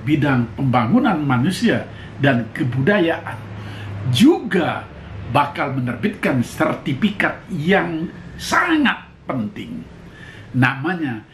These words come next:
sertifikat perkawinan. Setiap orang yang mau kawin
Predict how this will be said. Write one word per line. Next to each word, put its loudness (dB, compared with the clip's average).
sertifikat -2
perkawinan. -2
Setiap 0
orang 2
yang 6
mau 6
kawin -2